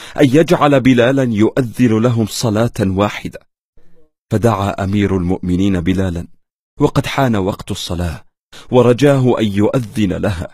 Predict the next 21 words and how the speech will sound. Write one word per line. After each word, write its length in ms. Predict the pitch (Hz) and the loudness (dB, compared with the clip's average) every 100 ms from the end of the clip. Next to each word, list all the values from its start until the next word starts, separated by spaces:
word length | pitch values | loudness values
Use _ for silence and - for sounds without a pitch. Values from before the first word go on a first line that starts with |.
| - _ _ _ _ _ - | -18 _ _ _ _ _ -10
وصعد 480 | 107 - 117 92 85 | -8 -2 -2 0 -2
بلال 440 | 82 92 92 92 92 | -2 -2 -2 -2 -2
وأذن، 680 | 82 85 110 95 - - - _ _ _ _ _ - | 0 -2 -2 -8 -10 -12 -12 _ _ _ _ _ 0
فبكى 400 | 127 123 127 131 | 2 2 0 -4
الصحابة 680 | - 123 - 104 107 110 110 | -4 -6 -4 -2 -2 -2 -2
رضوان 540 | 110 104 101 101 101 98 | -2 -2 0 2 2 0
الله 480 | 95 98 101 98 | 0 2 2 0
عليهم 460 | 95 95 101 87 82 - _ _ _ - | 0 0 -2 -4 -12 -14 _ _ _ 0
الذين 380 | 104 110 127 120 | 2 4 4 2
كانوا 440 | 131 120 113 - | 2 2 2 2
أدركوا 460 | 104 110 - 107 95 | 2 0 0 0 0
رسول 380 | 101 117 101 | -2 -2 0
الله 460 | 95 95 110 101 95 | 0 2 0 0 -2
وبلال 480 | 90 87 92 101 95 | -2 0 0 0 0
يؤذن، 760 | 85 80 80 - 90 - - - _ _ _ _ _ _ _ _ 117 | -2 -2 -4 -4 -6 -8 -12 -12 _ _ _ _ _ _ _ _ 0
بكوا 340 | 151 143 107 - - - - | 2 4 2 -2 -16 -20 0
كما 280 | 160 151 131 | 4 4 4
لم 180 | 127 123 | 4 4
يبكوا 460 | 131 - - 107 | 2 -2 -2 0
من 140 | 98 92 | 0 -2
قبل، 460 | - 127 87 90 | -2 -2 -2 -6